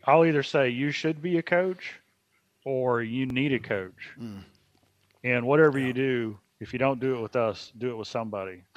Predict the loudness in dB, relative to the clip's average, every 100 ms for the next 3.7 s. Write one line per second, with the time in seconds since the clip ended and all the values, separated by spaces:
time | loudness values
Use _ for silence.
0 | -14 -10 0 0 0 _ _ -10 0 2
1 | 2 0 -4 _ _ _ _ _ -2 0
2 | 0 -4 -2 0 0 0 -4 -4 -6 -6
3 | -10 -10 -10 -8 -8 -8